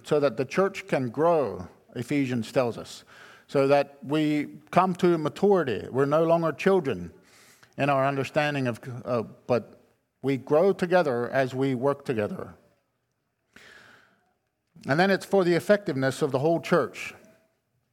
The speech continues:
Here in First Corinthians twelve, there are numerous verses that talk about that. And that's especially brought out in, in, uh, First Corinthians twelve, verse seven. It says that the whole body may profit.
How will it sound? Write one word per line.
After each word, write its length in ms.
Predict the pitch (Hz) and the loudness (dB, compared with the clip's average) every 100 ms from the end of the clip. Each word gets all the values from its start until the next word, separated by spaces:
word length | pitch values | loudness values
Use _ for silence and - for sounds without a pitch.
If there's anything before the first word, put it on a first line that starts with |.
| _ _ _ _ - | _ _ _ _ -2
Here 160 | 156 | 2
in 80 | 185 | 2
First 240 | 175 185 - | 2 0 0
Corinthians 480 | 160 165 160 131 | -2 0 -2 -4
twelve, 440 | - 175 160 143 139 | -2 2 4 2 2
there 160 | 139 | 0
are 80 | 127 | 2
numerous 360 | 139 180 185 147 | 2 2 2 0
verses 420 | 143 170 156 117 | -2 -2 -4 -2
that 160 | 127 - | -2 2
talk 220 | 165 156 | 0 2
about 300 | 131 120 107 | 0 0 2
that. 320 | 127 98 - - - - - - - - | 0 0 -6 -20 -20 -20 -20 -20 -20 -6
And 140 | 131 139 | -2 0
that's 220 | 151 - | -2 -4
especially 420 | 139 202 - 185 | 0 0 2 0
brought 260 | 147 151 151 | 4 4 6
out 220 | 156 170 | 4 2
in, 160 | 143 127 - | -2 -8 -8
in, 280 | 143 147 139 | -4 -2 2
uh, 320 | 131 127 123 107 - - - - - - | 4 4 0 -6 -18 -20 -20 -20 -20 -2
First 220 | 190 185 | -2 0
Corinthians 480 | 165 165 160 143 - | -2 -2 -2 -4 -4
twelve, 340 | 147 165 165 | -2 2 2
verse 160 | 135 135 | 0 -2
seven. 380 | - 175 139 113 | 0 0 0 -2
It 140 | 127 | -4
says 320 | - 160 156 | 0 2 2
that 260 | 131 147 - | 2 2 2
the 120 | 135 | -4
whole 420 | 127 190 202 202 | -2 2 4 4
body 500 | 196 190 190 151 127 127 | 4 2 4 2 0 0
may 200 | 135 139 | 0 0
profit. 440 | 175 165 - 117 | 2 0 0 -8